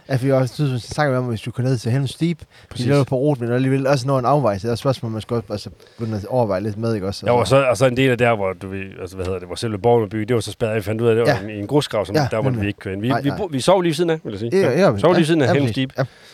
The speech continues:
Speaker 2: trods alt. Men det fandt vi så ud af, så vi så jo ret mange, vi også i Rivendell, der
Speaker 1: Ja.
Speaker 2: står faktisk også en port, og så er der sådan en, øhm, og det, det gør en kopi, det er ikke helt den der man til i filmen, for den
Speaker 1: Nej.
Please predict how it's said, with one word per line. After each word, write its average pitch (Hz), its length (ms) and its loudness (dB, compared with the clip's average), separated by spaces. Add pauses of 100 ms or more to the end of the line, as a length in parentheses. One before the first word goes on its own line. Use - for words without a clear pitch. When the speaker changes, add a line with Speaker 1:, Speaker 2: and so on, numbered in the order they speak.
(140)
Speaker 2:
trods 120 140 0
alt. 110 160 0 (200)
Men 127 100 -2
det 151 80 2
fandt 190 140 4
vi 180 60 4
så 208 100 2
ud 220 160 4
af, 156 180 4
så 135 100 -6
vi 131 120 2
så 190 180 6
jo 123 160 6
ret 147 140 4
mange, 147 180 4
vi 123 60 2
også 139 260 2
i 107 100 -4
Rivendell, 110 760 0
der - 60 2
Speaker 1:
Ja. - 60 0
Speaker 2:
står 143 180 6
faktisk 131 240 2
også 120 220 -2
en 104 100 -4
port, 151 320 4
og 110 60 -6
så 131 100 -2
er 120 40 0
der 110 80 0
sådan 104 220 -6
en, 95 100 -10
øhm, 90 360 -12 (1200)
og 117 80 -10
det, 135 220 0
det 123 280 -2
gør 127 140 4
en 117 80 0
kopi, 117 260 -6
det 135 80 0
er 131 40 4
ikke 123 100 2
helt 139 140 0
den 117 100 0
der 107 60 0
man 117 180 2
til 107 100 -8
i 98 40 -6
filmen, 127 240 -2
for 117 80 -2
den 120 100 2
Speaker 1:
Nej. 90 80 -10